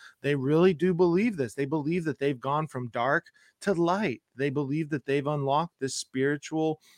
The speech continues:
hierarchy that everybody's trying to essentially obtain in life, because the question of life is, where did life come from? You know, what, what's the purpose of life?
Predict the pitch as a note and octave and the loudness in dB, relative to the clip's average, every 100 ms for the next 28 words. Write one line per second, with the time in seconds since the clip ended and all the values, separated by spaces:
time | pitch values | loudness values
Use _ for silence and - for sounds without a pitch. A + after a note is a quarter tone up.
0 | _ - - C#3+ F#3 G#3+ C3+ B2 - C#3 | _ -20 -2 2 4 4 2 0 -4 -6
1 | D#3 - - _ B2+ D3 C#3+ - _ C3 | -6 -10 -20 _ 2 4 4 0 _ 0
2 | E3+ A3+ D3 C3+ A#2+ - C3 A#2+ A#2+ - | 2 2 2 2 0 -4 0 2 2 -2
3 | C3+ B2+ B2 A2 C3 B2 A#2+ A#2 A2+ A#2+ | -4 -2 -2 -2 -4 -4 -4 -4 -4 -4
4 | A#2+ C3+ A2+ C#3+ - E3+ - D3+ C3 D3 | -2 -2 -2 -2 2 2 2 -2 2 4
5 | D#3+ C#3 A#2+ A#2 _ B2+ D3 D3 C#3+ C3+ | 4 2 -4 -6 _ 0 2 2 0 0
6 | C3+ - B2+ A#2+ - B2 C3 - - - | -2 -4 -8 -6 -4 -4 -4 -8 -18 -8
7 | C3 A#2+ A#2+ C#3+ D3+ C3 C#3+ - C3 - | -6 -2 2 2 2 0 0 -2 -8 -4
8 | C3 - A#2 B2 G2+ G#2 G2+ G#2 C3 | -4 -4 -8 -8 -8 -6 -6 -6 -8